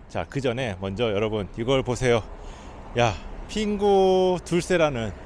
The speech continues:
네, 마트입니다. 예, 여기서 이렇게 사람들 식사하는 것도 많이 보이죠.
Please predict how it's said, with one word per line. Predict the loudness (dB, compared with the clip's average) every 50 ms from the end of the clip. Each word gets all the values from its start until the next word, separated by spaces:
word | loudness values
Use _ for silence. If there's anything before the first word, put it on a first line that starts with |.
| -14 -14 -14 -14 -14 -16 -12 -6 -2
네, | -2 -2 -2 -2 -6 -10 -6 -4
마트입니다. | -4 -4 -2 -4 -4 -4 -4 -4 -6 -6 -8 -8 -12 -16 -16 -16 -14 -14 -14 -14 -16 -16 -12 -8
예, | -6 -4 -4 -2
여기서 | -2 -2 -2 -4 -4 -4 -6
이렇게 | -6 -4 -4 -6 -2
사람들 | 0 0 0 0 0 -6
식사하는 | -8 -4 0 2 2 2 2 -2 -4 -8
것도 | -8 -10 -8 -6
많이 | -4 -4 -4 -4
보이죠. | -4 -4 -6 -6 -4 -6 -8 -8